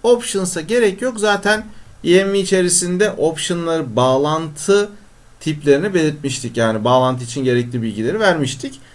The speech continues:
Sadece Yuri'yi vermemiz yeterli olacak. Yuri'yi verebilmek için de process nokta env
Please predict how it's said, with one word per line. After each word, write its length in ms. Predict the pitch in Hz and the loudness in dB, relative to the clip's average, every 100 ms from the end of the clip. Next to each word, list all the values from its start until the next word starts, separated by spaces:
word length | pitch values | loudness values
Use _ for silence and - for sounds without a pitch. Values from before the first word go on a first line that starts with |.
| - | -10
Sadece 680 | - 240 220 185 196 277 285 - - | -2 4 6 4 2 0 0 -10 -14
Yuri'yi 480 | 139 160 220 202 175 | -6 0 2 4 6
vermemiz 540 | 165 151 156 226 202 | 6 4 0 -2 2
yeterli 440 | 180 185 185 180 185 | 2 4 2 2 0
olacak. 440 | 165 147 247 247 - | 0 0 -4 -4 -6
Yuri'yi 340 | 226 226 226 | -4 -2 2
verebilmek 500 | 220 220 226 226 214 | 6 4 4 -2 -2
için 200 | - 185 | -4 -4
de 100 | 151 | -4
process 580 | 139 143 143 269 277 - | 0 0 0 -2 -2 0
nokta 560 | 220 185 - 104 - - - - - - - | -2 -2 0 0 0 -4 -20 -20 -20 -20 -4
env 600 | 120 143 202 220 220 226 | 2 4 4 2 0 0